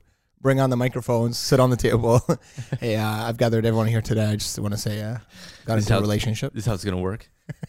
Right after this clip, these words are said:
Speaker 2: No, so I just, uh, uh, gladly. I have no problem
Speaker 1: Yeah.
Speaker 2: ending friendships or relationships if there is some irrational, inappropriate behavior happening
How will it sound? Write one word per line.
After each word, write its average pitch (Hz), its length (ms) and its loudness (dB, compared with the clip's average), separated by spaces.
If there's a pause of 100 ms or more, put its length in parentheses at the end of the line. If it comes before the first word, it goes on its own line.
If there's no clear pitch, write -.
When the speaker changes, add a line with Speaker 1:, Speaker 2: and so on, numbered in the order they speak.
(100)
Speaker 2:
No, 160 180 2
so 147 200 2
I 127 180 2
just, 127 280 -2
uh, 120 360 2 (280)
uh, 80 180 -14 (320)
gladly. 120 420 0
I 147 120 2
have 220 180 2
no 160 340 0
problem 180 600 0
Speaker 1:
Yeah. 98 160 -4 (500)
Speaker 2:
ending 160 480 0
friendships 147 600 -2
or - 100 -6
relationships 131 500 0
if 131 120 -8
there 131 180 0
is 120 100 0
some 131 220 -4
irrational, 143 960 0 (220)
inappropriate 139 640 2
behavior 113 420 0
happening 120 520 -4